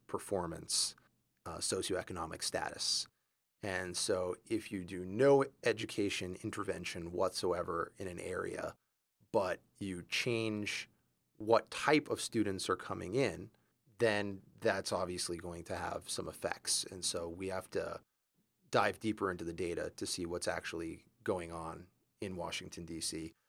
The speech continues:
Lindsay Burke from Heritage also pointed out that if you look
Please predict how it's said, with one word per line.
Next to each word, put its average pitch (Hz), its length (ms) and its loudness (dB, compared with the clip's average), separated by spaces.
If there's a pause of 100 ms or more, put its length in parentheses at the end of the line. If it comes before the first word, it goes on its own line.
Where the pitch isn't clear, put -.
(260)
Lindsay 180 280 10
Burke 170 260 10
from 131 140 0
Heritage 143 340 8
also 117 300 8
pointed 101 420 2
out 92 320 4 (100)
that 90 640 0 (540)
if 113 200 0
you 113 120 2
look 165 320 6